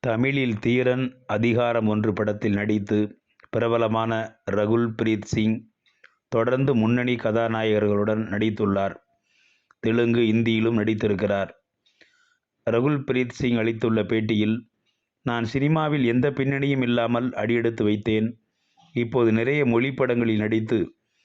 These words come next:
இந்த நிலைமைக்கு உயர்ந்து இருப்பதற்கு காரணம் எனது பெற்றோர் சிறுவயதில் எனக்கு கற்றுத்தந்த பாடங்கள்தான்.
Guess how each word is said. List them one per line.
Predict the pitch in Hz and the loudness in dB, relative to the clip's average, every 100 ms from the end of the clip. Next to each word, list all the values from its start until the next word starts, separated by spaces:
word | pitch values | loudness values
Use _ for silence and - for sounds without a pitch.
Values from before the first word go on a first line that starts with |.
| _ _ - | _ _ -4
இந்த | 127 127 | 0 2
நிலைமைக்கு | 113 131 139 131 131 | 2 0 0 -2 0
உயர்ந்து | 110 120 127 123 | 2 2 2 0
இருப்பதற்கு | 117 120 113 107 95 | 2 2 0 0 -2
காரணம் | 110 110 107 110 - _ _ _ _ - | 0 0 0 -2 -6 _ _ _ _ -8
எனது | 113 110 107 | -4 0 -2
பெற்றோர் | 92 113 110 139 123 | 0 -4 0 2 2
சிறுவயதில் | 120 123 120 117 123 | 2 2 2 2 2
எனக்கு | 117 110 107 107 | 0 0 -2 -4
கற்றுத்தந்த | 110 110 139 139 120 113 | -2 -4 -4 -2 0 0
பாடங்கள்தான். | 110 107 110 107 104 98 101 92 | -2 -2 0 0 0 0 -2 -4